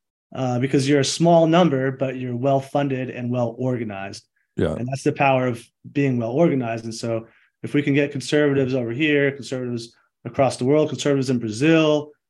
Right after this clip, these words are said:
Speaker 1: conservatives in Korea, and we're all united as well and have that funding coming in and work together, then we can have a solidified message instead of just, just peppering them with our message here and there.
Speaker 2: I also think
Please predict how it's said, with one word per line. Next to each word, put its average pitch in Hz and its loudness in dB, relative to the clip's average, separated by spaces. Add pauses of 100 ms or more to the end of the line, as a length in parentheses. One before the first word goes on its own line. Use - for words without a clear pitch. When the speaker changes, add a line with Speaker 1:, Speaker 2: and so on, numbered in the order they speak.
(200)
Speaker 1:
conservatives 127 -4
in 117 -4
Korea, 135 2 (300)
and 123 -8
we're 131 -4
all 160 4
united 143 2
as 123 -4
well 151 2 (320)
and 143 -4
have 139 0
that 131 -4
funding 131 -2
coming 123 -2
in 117 -6 (400)
and 175 4
work 143 2
together, 117 -4
then 117 -4
we 117 -2
can 120 -8
have 120 -2
a 117 -4 (420)
solidified 143 0
message 135 0
instead 117 -8
of 113 -6
just, 120 -8 (120)
just 117 -10
peppering 131 -4
them 110 -8
with 107 -12
our 104 -8
message - -12
here 117 -10
and 101 -12
there. 101 -16 (720)
Speaker 2:
I 139 0
also 160 4
think 131 0